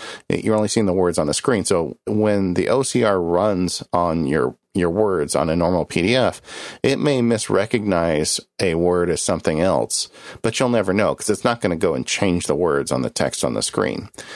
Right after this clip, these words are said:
So with this new version of P D F Pen, what Smile did is they made you, gave you the ability to display that text layer. And so you can actually see the words that the P D F application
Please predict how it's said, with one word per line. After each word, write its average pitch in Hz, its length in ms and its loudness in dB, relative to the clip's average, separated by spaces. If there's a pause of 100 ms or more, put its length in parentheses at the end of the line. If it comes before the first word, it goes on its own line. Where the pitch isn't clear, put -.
(240)
So 107 360 0
with 117 180 2
this 123 180 0
new 165 160 2
version 117 300 0
of - 80 0
P 110 140 0
D 92 120 2
F 78 100 -6
Pen, 131 240 0
what 90 160 0
Smile 123 320 2
did 92 160 2
is 90 100 -4
they 117 160 2
made 123 320 0
you, 101 100 0
gave 104 300 -2
you 101 60 0
the 90 100 2
ability 82 380 0
to 82 160 -2
display 95 680 0
that - 260 -2
text - 380 -4
layer. - 400 -2
And 107 160 0
so - 120 -2
you 117 100 0
can 127 100 0
actually 117 260 0
see 117 260 0
the 90 120 2
words 80 460 0 (400)
that 90 400 2
the 104 140 -2
P - 160 -2
D 92 100 2
F 80 80 -2
application 76 640 -2